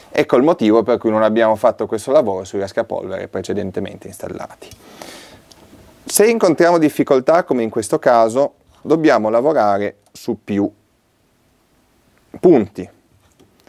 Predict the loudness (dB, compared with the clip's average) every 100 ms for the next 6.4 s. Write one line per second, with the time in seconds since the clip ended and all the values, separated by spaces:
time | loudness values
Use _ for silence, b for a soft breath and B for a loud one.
0 | b b b _ _ _ -2 2 2 2
1 | 2 2 2 2 4 2 2 2 0 -2
2 | -4 -2 -4 -2 -2 2 2 0 _ _
3 | _ -16 -8 -4 2 2 4 0 0 2
4 | 2 2 -2 -2 0 2 2 2 0 -2
5 | -2 -4 -4 -4 -4 -4 -2 -2 2 4
6 | 4 0 -8